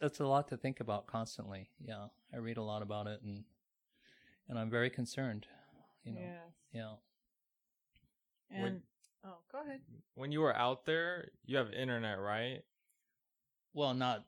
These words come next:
Speaker 1: like you guys do, not like Google or, or, you know, I get, uh, satellite
Speaker 3: Satellite
Speaker 1: emails.
Speaker 3: internet.
Speaker 1: That's it.
Speaker 3: So you didn't know about, um, the burning till you came home,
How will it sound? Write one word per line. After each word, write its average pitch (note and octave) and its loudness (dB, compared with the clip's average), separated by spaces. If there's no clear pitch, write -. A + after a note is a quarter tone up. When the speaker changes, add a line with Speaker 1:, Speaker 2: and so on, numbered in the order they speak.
Speaker 1:
like A2+ -4
you B2 -6
guys G2+ -6
do, A2 -6
not A2+ -2
like G2 -4
Google G2+ -2
or, G2 -6
or, G2 -14
you G#2 -12
know, G2+ -12
I A#2+ 0
get, A#2+ 0
uh, A2 -6
satellite G#2 0
Speaker 3:
Satellite A2 0
Speaker 1:
emails. F#2+ -4
Speaker 3:
internet. G2 -12
Speaker 1:
That's G2+ -6
it. G2 -6
Speaker 3:
So A2 0
you B2+ -2
didn't B2 0
know A#2 2
about, G#2+ 2
um, G2 -4
the G#2+ -4
burning G#2+ -2
till G#2 -2
you G2 -4
came F#2+ -6
home, F#2 -2